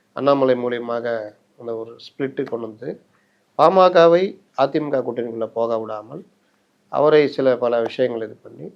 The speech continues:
பா ஜ க கூட்டணியில தங்க வச்சு அந்த ஓட்டு ஸ்பிளிட் மூலியமாக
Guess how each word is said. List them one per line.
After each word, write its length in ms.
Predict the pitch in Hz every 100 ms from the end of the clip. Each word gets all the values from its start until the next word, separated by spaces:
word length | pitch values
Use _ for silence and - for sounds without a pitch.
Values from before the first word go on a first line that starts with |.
| _ _ 127
பா 100 | 143
ஜ 140 | 147
க 120 | 139 120
கூட்டணியில 340 | 120 110 104
தங்க 220 | 113 117 117
வச்சு 300 | 104 - 175 - _ _ _ _ -
அந்த 280 | 123 165 185 175
ஓட்டு 280 | 170 180 175
ஸ்பிளிட் 360 | - 147 139
மூலியமாக 500 | 143 127 117 110 110